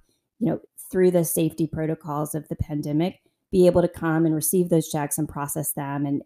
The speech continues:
and the member, you know, would rest assured that it got to the right person. So it was such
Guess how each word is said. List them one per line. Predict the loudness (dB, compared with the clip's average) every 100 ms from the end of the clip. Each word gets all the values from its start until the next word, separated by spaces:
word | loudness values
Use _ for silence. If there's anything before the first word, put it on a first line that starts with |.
| -4
and | -2 0
the | 4
member, | 6 6 6 2 0 -8 _
you | 2
know, | 2
would | 0 -4 0
rest | 0 -2 -6
assured | -8 -2 -2 0 0
that | 0 -2 -6 -2
it | -2 0
got | -2 -2 -4
to | -6
the | -4
right | -4 -6 -6
person. | -8 -6 -8 -10 _ _ _ _
So | 2
it | 4
was | 4 2
such | 2 2